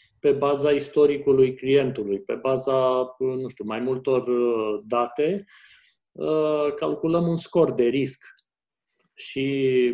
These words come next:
în momentul în care scorul ăsta este foarte mare, îi cerem clientului doar plata cu cardul și, și nu acceptăm, uh, ramburs.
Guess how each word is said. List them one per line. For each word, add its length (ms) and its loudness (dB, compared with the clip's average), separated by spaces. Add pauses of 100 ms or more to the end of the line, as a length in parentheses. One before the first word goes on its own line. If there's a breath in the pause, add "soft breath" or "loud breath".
(120)
în 200 -8
momentul 400 -4
în 60 -4
care 220 0
scorul 340 0
ăsta 200 -2
este 220 2
foarte 360 -4
mare, 260 -6
îi 80 -4
cerem 300 -2
clientului 1000 2 (240)
doar 500 0
plata 500 -2
cu 680 -2
cardul 380 -6 (220)
și, 580 -10 (100)
și 240 -18
nu 100 -6
acceptăm, 640 -6
uh, 340 -10 (180)
ramburs. 720 -10